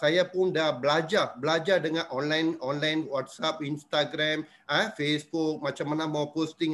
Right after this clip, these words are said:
apa semua, saya akan belajar lagi bersama dengan, ah, H P saya. Terus jangan takut, ah, jangan takut lagi, ah, jangan segan, jangan segan, jangan malu. Ah, ini tiga perkara, ah. Jangan segan,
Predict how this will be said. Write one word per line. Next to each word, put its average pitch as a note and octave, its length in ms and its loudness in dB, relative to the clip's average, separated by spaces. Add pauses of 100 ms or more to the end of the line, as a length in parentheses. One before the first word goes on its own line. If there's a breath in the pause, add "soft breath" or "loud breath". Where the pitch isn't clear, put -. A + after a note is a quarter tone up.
apa D3 240 -2
semua, D3+ 240 -4
saya C#3 160 2
akan C3 160 -4
belajar C#3 400 0
lagi C#3+ 240 -2
bersama D#3 560 0
dengan, E3 480 0 (320 loud breath)
ah, C3 320 0
H C#3+ 240 -4
P D#3+ 160 2
saya. C#3+ 400 2 (320 loud breath)
Terus A#3 560 0
jangan E3 480 2
takut, F3 560 0
ah, A3 160 2
jangan D#3 480 2
takut D#3+ 480 0
lagi, E3 560 0 (160 loud breath)
ah, C#3 320 0
jangan D#3 320 2
segan, E3 560 2
jangan D3 320 2
segan, E3 560 0 (240 loud breath)
jangan D3+ 240 2
malu. E3 480 2 (160)
Ah, F3 240 -2
ini F3+ 320 -4
tiga F#3 320 0
perkara, F#3+ 480 2
ah. D#3 200 0 (360 soft breath)
Jangan F#3+ 560 2 (240)
segan, G3 560 0